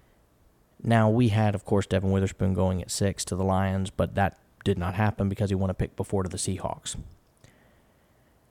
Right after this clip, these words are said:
At number six was Paris Johnson Junior. At number seven was Tyree Wilson, edge from Texas Tech.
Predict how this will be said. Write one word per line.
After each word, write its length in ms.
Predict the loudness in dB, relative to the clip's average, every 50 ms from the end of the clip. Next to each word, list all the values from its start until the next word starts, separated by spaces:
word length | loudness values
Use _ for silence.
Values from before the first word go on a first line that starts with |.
| _ _ _ -6
At 160 | -4 -2 0 2
number 220 | 2 2 2 2
six 300 | 2 4 4 2 2 0
was 100 | -4 -2
Paris 280 | 2 2 2 2 2 0
Johnson 400 | 0 -2 -2 -2 -2 -4 -4 0
Junior. 500 | 4 6 6 6 6 6 4 4 2 0 -6 -14 -20 -20 -20 -14 -10
At 80 | -4
number 220 | 0 2 2 2 2
seven 420 | 2 2 2 2 4 4 4 4
was 140 | 2 0 -2
Tyree 600 | -6 -10 -6 -4 0 0 2 2 2 2 0 0
Wilson, 640 | 0 -2 -2 -2 -4 -4 -6 -6 -8 -8 -8 -8 -10 -14 -16 -20 -20 -20 _ _ _ _ _ _ _ -20 _ _ _ _ _ _ 0
edge 440 | 2 2 2 2 0 -2 -6 -12 -14 -16 -10
from 200 | -6 -6 -4 -2
Texas 400 | -2 -2 -2 -2 -4 -6 -8 -6
Tech. 380 | -6 -6 -6 -8 -10 -16 -20